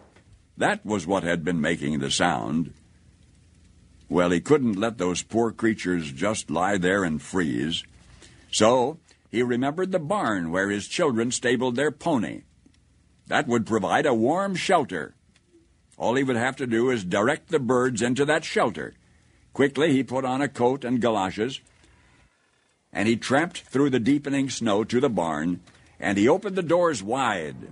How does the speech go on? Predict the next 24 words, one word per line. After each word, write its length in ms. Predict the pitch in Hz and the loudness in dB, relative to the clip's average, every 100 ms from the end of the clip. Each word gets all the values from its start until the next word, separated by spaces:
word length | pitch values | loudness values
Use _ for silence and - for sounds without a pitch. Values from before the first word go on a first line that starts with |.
| - - - - - - _ - | -20 -20 -20 -20 -20 -20 _ -14
And 140 | - 101 | -4 0
inside 440 | 165 - 165 160 | 0 0 0 0
the 80 | 143 | 2
barn 260 | 139 156 | 2 2
he 100 | 156 | 0
turned 260 | 131 156 151 | 0 0 2
on 160 | 147 139 | 2 2
a 80 | |
light 360 | 127 117 95 - | 2 2 0 -4
so 160 | - 117 | -2 0
the 120 | 117 | 2
birds 560 | 98 135 135 113 - - _ _ _ _ _ _ _ _ - | 2 2 2 -2 -10 -16 _ _ _ _ _ _ _ _ -6
would 180 | 98 120 | 0 2
know 200 | 117 123 | 4 2
the 100 | 123 | 2
way 240 | 120 120 | 2 2
in. 300 | 113 73 - - _ _ _ _ _ _ _ _ _ _ _ _ _ _ _ _ _ _ - - - - - - - - | 0 -2 -10 -18 _ _ _ _ _ _ _ _ _ _ _ _ _ _ _ _ _ _ -20 -20 -20 -20 -20 -20 -20 -4
But 180 | - 107 | 2 4
the 80 | 120 | 4
birds 360 | 110 135 135 95 | 4 4 2 0
did 220 | 131 120 | 0 2
not 240 | 147 147 | -2 -4
come 160 | - 90 | -6 -4
in. 280 | 69 50 | -4 -8